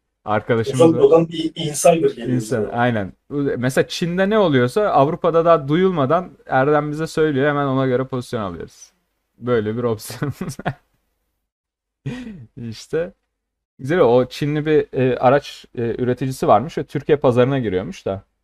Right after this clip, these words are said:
Speaker 1: Onu tartışıyorlar aşağıda. Benim aşırı ilgimi çekiyor. <laughs>
Speaker 2: Al-, alınır mı hocam?
Speaker 1: He?
Speaker 2: Alınır mı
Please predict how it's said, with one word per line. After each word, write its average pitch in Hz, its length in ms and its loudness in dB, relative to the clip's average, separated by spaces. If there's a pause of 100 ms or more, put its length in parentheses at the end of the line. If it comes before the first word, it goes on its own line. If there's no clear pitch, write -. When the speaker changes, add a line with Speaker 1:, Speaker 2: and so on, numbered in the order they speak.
Speaker 1:
Onu 131 240 -4
tartışıyorlar 90 680 -2
aşağıda. 104 600 -8
Benim 131 380 -2
aşırı 135 300 -4
ilgimi 131 300 -2
çekiyor. - 340 -10 (880)
<laughs> 190 40 -2 (920)
Speaker 2:
Al-, 131 200 4
alınır 147 340 4
mı 156 100 0
hocam? 113 260 -10 (440)
Speaker 1:
He? 214 160 -2 (1200)
Speaker 2:
Alınır 170 320 0
mı - 220 -6